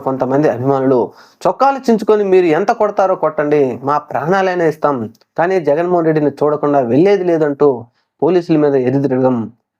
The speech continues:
మనందరం చూసాం. ఏది ఏమైనా భారతదేశంలో, ప్రజాస్వామ్యంలో ఇటువంటి సంఘటనలు, అది నల్లపరెడ్డి ప్రసన్న కుమార్ రెడ్డి అయినా, జగన్మోహన్ రెడ్డి అయినా,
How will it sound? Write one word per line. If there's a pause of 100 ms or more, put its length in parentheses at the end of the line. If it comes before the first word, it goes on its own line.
(160)
మనందరం
చూసాం. (500)
ఏది
ఏమైనా (1200)
భారతదేశంలో, (340)
ప్రజాస్వామ్యంలో (520)
ఇటువంటి (140)
సంఘటనలు, (560)
అది
నల్లపరెడ్డి
ప్రసన్న
కుమార్
రెడ్డి
అయినా, (420)
జగన్మోహన్
రెడ్డి
అయినా,